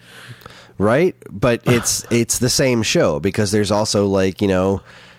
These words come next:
Speaker 1: goofy stuff that happens in most of the rest of the seasons. There's one-offs. There's a big purple fuzzy guy who's the main part of the crew. Like, there's,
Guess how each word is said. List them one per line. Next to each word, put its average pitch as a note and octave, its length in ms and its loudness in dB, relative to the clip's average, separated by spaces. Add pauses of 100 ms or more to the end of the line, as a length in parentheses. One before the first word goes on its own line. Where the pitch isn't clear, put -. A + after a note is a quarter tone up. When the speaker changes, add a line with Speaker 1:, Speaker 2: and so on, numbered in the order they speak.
(240)
Speaker 1:
goofy G2+ 420 0
stuff E2 360 -2
that F2 120 0
happens E2+ 480 -2
in F2+ 180 -2
most F#2 340 -2
of D#2+ 140 -4
the F2+ 80 0
rest F2 260 -2
of E2+ 60 -2
the E2+ 60 -2
seasons. E2 460 -2
There's F2+ 220 -2
one-offs. F2 500 -2
There's F#2 160 -4
a F#2 40 -6
big G2+ 280 -4
purple A2+ 340 -2
fuzzy G#2+ 380 -2
guy D2+ 320 -4
who's E2 140 -4
the F#2 80 -2
main F2+ 240 -2
part G2 200 0
of F2 60 -4
the F2 80 -4
crew. G2 340 0
Like, E2 220 -2
there's, G2+ 320 -2